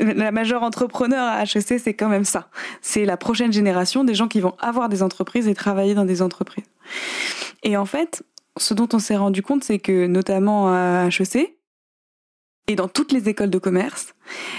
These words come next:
il n'y a pas encore beaucoup de cours sur la vente, ou en tout cas, il n'y en a pas.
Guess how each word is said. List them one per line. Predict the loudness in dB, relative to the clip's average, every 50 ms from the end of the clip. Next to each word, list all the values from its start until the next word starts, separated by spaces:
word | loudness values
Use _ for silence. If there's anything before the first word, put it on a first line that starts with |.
| -10 -12 -8 -6
il | -4
n'y | -2
a | -2 -2
pas | 0 0
encore | 0 2 0 0 -2 0
beaucoup | 0 0 0 0 0 0 0
de | 2 2 2 2 2 2
cours | 0 -2 -2 -2 -2 0
sur | 0 0 2
la | 2 2
vente, | 2 2 0 0 -2 -4 -10 -12 _ _ _ 2
ou | 2 4
en | 4 2
tout | 0 -2
cas, | -2 -2 0
il | 2
n'y | 2
en | 2
a | 0 0
pas. | -2 -2 -2 -2 -2